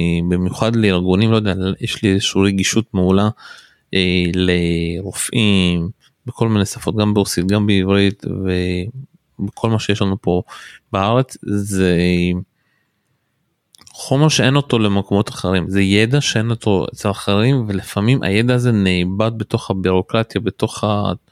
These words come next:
ואנחנו נמצאים במקום אחר. פעם כדי להגיע לאן שאתה היית צריך להכיר אותו, להכיר את הדובר, להכיר את היחצן, כדי לה-, כי הפעם כדי לצאת לתקשורת, לצאת לקהל המאזינים שלך, אתה לא צריך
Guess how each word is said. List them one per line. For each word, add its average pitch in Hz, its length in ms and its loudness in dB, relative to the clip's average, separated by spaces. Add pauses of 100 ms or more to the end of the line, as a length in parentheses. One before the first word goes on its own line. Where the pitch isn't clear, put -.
(540)
ואנחנו 104 520 0
נמצאים 104 420 0
במקום 139 340 2
אחר. 120 420 -2
פעם 127 180 -2
כדי 117 260 0
להגיע 110 320 0
לאן 113 220 2
שאתה 110 220 -2
היית 98 240 0
צריך 117 420 -2
להכיר 98 340 -2
אותו, 120 400 2
להכיר 110 340 -2
את 120 100 -10
הדובר, 110 320 2
להכיר 113 340 -2
את - 60 -2
היחצן, 127 420 -2 (360)
כדי 107 200 -2
לה-, 101 100 0 (120)
כי 117 220 2 (500)
הפעם 143 420 0
כדי 113 180 0
לצאת 107 360 -2
לתקשורת, - 540 -2
לצאת 120 300 -4
לקהל 113 360 0
המאזינים 107 500 0
שלך, - 240 -12
אתה - 160 -4
לא 113 120 4
צריך - 380 -2